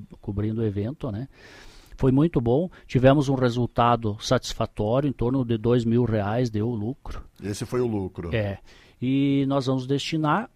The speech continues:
Speaker 1: uma parte dele será destinado, agora pro dia vinte e sete, nós temos um acampamento do Lions Club na Universidade de Passo Fundo, o acamp-, lá em, lá em Passo Fundo, eh, o acampamento das crianças com diabetes.
Speaker 2: Sim.
Speaker 1: Então, nós vamos destinar uma parte desse valor pra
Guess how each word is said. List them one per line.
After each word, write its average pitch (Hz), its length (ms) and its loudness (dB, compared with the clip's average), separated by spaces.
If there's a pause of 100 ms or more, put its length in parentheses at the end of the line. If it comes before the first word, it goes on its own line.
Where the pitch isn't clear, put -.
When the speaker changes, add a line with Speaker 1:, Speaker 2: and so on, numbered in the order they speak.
(560)
Speaker 1:
uma 165 180 2
parte 160 420 4
dele 139 240 2
será 131 300 0
destinado, 127 760 0
agora 127 360 0
pro 127 100 -8
dia 123 160 0
vinte 131 200 -2
e - 40 -8
sete, 127 340 0
nós 123 180 -2
temos 123 360 -2
um 120 140 -2
acampamento 127 760 -2
do 110 120 -4
Lions 110 280 -4
Club 127 240 -2
na 123 260 2
Universidade 120 560 0
de - 40 -18
Passo - 280 -6
Fundo, 123 440 -2 (340)
o 117 60 -6
acamp-, 113 320 -4
lá 117 260 -2
em, 117 220 0
lá 110 140 -2
em 110 40 -4
Passo 107 280 -8
Fundo, 127 400 -4
eh, 113 240 -2
o 117 80 0
acampamento 123 600 0
das 123 200 0
crianças 127 420 2
com 123 140 0
diabetes. 120 760 0 (180)
Speaker 2:
Sim. - 360 -14
Speaker 1:
Então, 120 240 0
nós 120 180 2
vamos 120 300 4
destinar 117 500 0
uma 113 140 2
parte 117 380 2
desse 127 260 0
valor 113 360 2
pra 117 420 -2